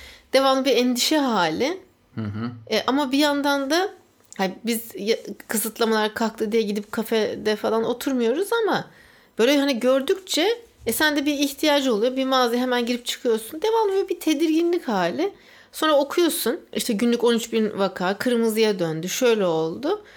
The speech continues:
Speaker 1: O içten içe bence insanı yiyen bir şey. En azından benim gibi
Speaker 2: Hı hı.
Speaker 1: böyle devamlı düşünen, <laughs> endişelenen insanlarda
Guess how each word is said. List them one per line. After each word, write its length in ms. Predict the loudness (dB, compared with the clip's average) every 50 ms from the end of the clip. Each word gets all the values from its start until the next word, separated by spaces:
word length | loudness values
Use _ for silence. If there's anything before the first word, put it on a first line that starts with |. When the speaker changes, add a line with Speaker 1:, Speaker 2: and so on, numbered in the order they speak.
| -10 -2 0
Speaker 1:
O 160 | 0 2 2
içten 400 | 0 -2 -4 -2 -2 0 0 0
içe 300 | 0 0 -2 -2 -2 0 0
bence 360 | 0 0 0 0 -2 -2 -2
insanı 420 | 0 -2 -2 -2 -2 -2 -2 0
yiyen 720 | 0 -2 -2 -4 -6 -6 -4 0 2 2 4 2 2 0
bir 60 | 0 -2
şey. 140 | -2 -2 0
En 60 | 0
azından 340 | 2 2 2 0 -2 0 0 2
benim 240 | 2 2 2 0
gibi 200 | -2 -2 0 0 -2 -2 -2 -6 -10
Speaker 2:
Hı 60 | -8
hı. 220 | -8 -8 -6 -2 0
Speaker 1:
böyle 340 | 2 2 4 4 2 2 0
devamlı 580 | -2 0 2 2 4 4 2 0 0 0 -2 -2
düşünen, 520 | -2 -2 0 0 2 2 2 2 2 0
<laughs> 160 | -2 -4 -4
endişelenen 580 | -4 -4 -2 0 2 2 2 2 2 0 0 0
insanlarda 800 | -2 -4 -4 -2 -2 -2 -2 -2 -2 -2 -2 -2 -2 -2 -4 -4